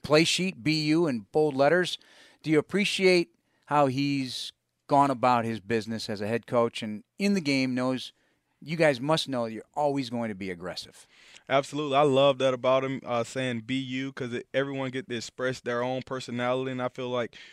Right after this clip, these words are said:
Speaker 2: when each and every individual is being themselves, uh, it just brings out the best in each and every one around them.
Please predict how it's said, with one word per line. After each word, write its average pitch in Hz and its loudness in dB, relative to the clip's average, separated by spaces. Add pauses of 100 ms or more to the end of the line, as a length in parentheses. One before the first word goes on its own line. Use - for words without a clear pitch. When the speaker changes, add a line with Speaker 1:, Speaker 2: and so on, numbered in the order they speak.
(220)
Speaker 2:
when 117 -6
each 147 -6
and 139 -4
every 131 -4
individual 131 -4
is 113 -8
being 131 -4
themselves, 139 -4
uh, 117 -2
it 127 -4
just 120 -6
brings 127 -4
out 117 0
the 117 -10
best 127 -4
in 127 -4
each 127 -6
and 120 -6
every 117 -4
one 113 -6 (160)
around 113 -6
them. 104 -6